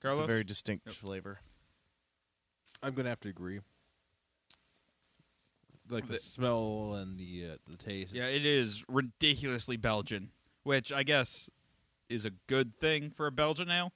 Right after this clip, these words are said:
Speaker 3: I don't know.
Speaker 1: But
Speaker 3: I'm trying to
Speaker 1: I
Speaker 3: think, like,
Speaker 1: don't
Speaker 3: how else
Speaker 1: like
Speaker 3: to describe
Speaker 1: Belgian
Speaker 3: it
Speaker 1: ales.
Speaker 2: Yeah, I
Speaker 3: besides,
Speaker 2: don't
Speaker 3: uh,
Speaker 2: either.
Speaker 3: It's like
Speaker 2: Who likes Belgian ales?
Speaker 3: Hmm.
Speaker 1: There's a lot of people who
Speaker 2: I know,
Speaker 1: do.
Speaker 2: but
Speaker 1: They
Speaker 2: why?
Speaker 1: like all those, like, bubblegum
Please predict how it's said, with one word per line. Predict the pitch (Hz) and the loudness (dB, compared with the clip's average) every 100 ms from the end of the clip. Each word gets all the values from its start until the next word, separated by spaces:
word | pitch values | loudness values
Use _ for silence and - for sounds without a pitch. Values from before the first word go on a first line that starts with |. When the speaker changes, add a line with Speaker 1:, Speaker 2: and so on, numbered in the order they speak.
| _ _ - | _ _ -4
Speaker 3:
I | 120 185 | 2 2
don't | 151 165 151 | 4 0 2
know. | |
Speaker 1:
But | 135 127 | 2 0
Speaker 3:
I'm | 160 | -4
trying | - 135 | -2 2
to | 143 | 4
Speaker 1:
I | |
Speaker 3:
think, | 185 | 4
like, | 180 | 4
Speaker 1:
don't | 147 | 6
Speaker 3:
how | 180 | 6
else | 180 | 6
Speaker 1:
like | 135 | 4
Speaker 3:
to | |
describe | 147 139 139 | 2 4 4
Speaker 1:
Belgian | 139 151 | 4 4
Speaker 3:
it | 139 | 2
Speaker 1:
ales. | 101 | -2
Speaker 2:
Yeah, | 131 151 | 0 2
I | 147 | 4
Speaker 3:
besides, | 151 | 4
Speaker 2:
don't | 147 | 2
Speaker 3:
uh, | 143 | 2
Speaker 2:
either. | 135 139 - - - - - - _ _ _ _ _ - | 2 0 0 -10 -18 -20 -20 -20 _ _ _ _ _ -2
Speaker 3:
It's | 151 - 147 | -2 0 0
like | 160 208 196 - - - | 2 2 2 -6 -8 0
Speaker 2:
Who | 202 | 0
likes | 202 147 180 - | 4 4 4 2
Belgian | - 110 160 113 85 - 101 | -4 0 2 0 -8 -10 -12
ales? | 87 80 | -10 -12
Speaker 3:
Hmm. | - - - | -14 -12 -4
Speaker 1:
There's | 196 | 0
a | 339 | 0
lot | 156 180 | 2 2
of | 170 | 4
people | 127 104 98 | 2 0 -4
who | 95 | -4
Speaker 2:
I | |
know, | 123 175 | 2 4
Speaker 1:
do. | 107 | 4
Speaker 2:
but | 104 | 0
Speaker 1:
They | 127 120 | 0 0
Speaker 2:
why? | |
Speaker 1:
like | 123 147 156 | 2 2 2
all | 160 147 | 0 2
those, | 143 135 123 - | 2 2 2 0
like, | 127 120 113 - - - - - | 2 2 0 -6 -20 -20 -20 -14
bubblegum | 113 113 131 127 123 117 123 123 117 113 104 | -2 2 2 2 -2 0 2 2 2 -2 -4